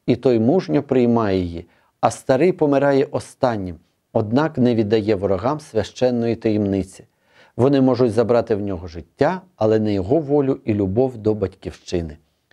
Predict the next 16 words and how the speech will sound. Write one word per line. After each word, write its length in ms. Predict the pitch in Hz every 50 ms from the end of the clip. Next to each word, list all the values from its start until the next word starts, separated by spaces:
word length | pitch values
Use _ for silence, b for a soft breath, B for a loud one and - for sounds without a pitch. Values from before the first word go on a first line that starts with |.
| _ _ _
Стівенсон 640 | - - - 170 160 147 151 143 - - 160 139
показав, 600 | 135 - 147 - - 143 123 110 123 127 104 90 - _ _
що 220 | - - - 123
всі 280 | 117 - - - - 175
народи 440 | 160 160 143 139 123 107 98 92 92 b b b b b _
є 320 | 101 95 101 156 180 170 - - -
важливими, 760 | - 117 135 120 95 104 123 143 156 135 113 104 92 87 85 b b b b _
з 120 | - -
притаманними 800 | - - 113 110 - 131 127 127 147 160 160 156 147 147 147 143
тільки 460 | 139 - - 160 147 127 - - 151
їм 420 | 139 120 107 117 147 165 147 117 - - -
надбаннями 880 | 120 113 117 107 107 101 101 135 131 120 107 107 104 98 92 92 90 B B B B _
в 60 | _ _
культурі 540 | - 123 107 92 - - 151 175 170 156 156
та 200 | 156 - 135 131
побуті. 580 | 131 - - 120 107 87 92 90 _ - 87